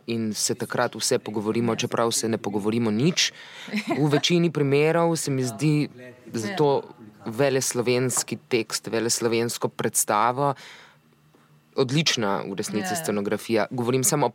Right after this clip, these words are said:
Speaker 1: nekako drugače, zato pač, ker je tu toliko izčiščeno, pa mi je bila to nekako iztočnica
Speaker 2: Mhm.
Speaker 1: za to, em,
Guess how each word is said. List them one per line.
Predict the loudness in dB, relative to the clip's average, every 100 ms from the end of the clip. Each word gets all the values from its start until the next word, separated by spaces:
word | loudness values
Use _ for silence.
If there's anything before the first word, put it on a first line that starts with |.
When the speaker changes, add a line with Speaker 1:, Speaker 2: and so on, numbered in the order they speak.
| _ _ -20 -16
Speaker 1:
nekako | -6 -4 -2 -2 -4 -4
drugače, | -4 0 0 0
zato | -4 -4
pač, | -4 -4
ker | -2
je | -2
tu | -2 -2
toliko | -2 -4
izčiščeno, | -8 -8 -8 -6 -6
pa | -6
mi | -6
je | -6
bila | -6
to | -8 -8
nekako | -8 -8 -8
iztočnica | -6 -2 -2 -2 -4 -2 -4
Speaker 2:
Mhm. | -6 -14 -16 -20 -10
Speaker 1:
za | -6 -4 -6
to, | -2 -4 -4 -10 -20 -20 _ -10
em, | -8 -8 -10 -12